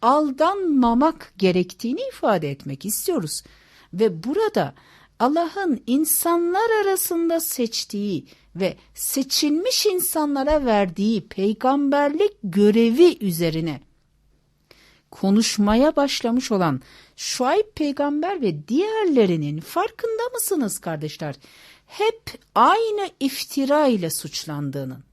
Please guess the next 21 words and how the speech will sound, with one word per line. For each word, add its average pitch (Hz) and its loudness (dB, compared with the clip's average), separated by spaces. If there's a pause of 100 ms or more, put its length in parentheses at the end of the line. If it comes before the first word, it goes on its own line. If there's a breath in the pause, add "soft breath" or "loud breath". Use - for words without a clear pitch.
(180)
Evet, 254 -6
lütfen 226 -8 (320 soft breath)
farkına 294 0
varın 185 4
diyoruz. 196 2 (420 loud breath)
Hani 294 2 (120)
Allah 208 0
Resulü, 175 0
yani 185 2
son 302 4 (100)
elçi, 180 0
son 285 -2
Resulün 269 0
söylediği 185 0
gibi 175 0 (640 soft breath)
öyle 320 0 (120)
bir 285 2
zaman 196 -2
gelecek 170 -4
ki 160 -6
diyor, 160 -6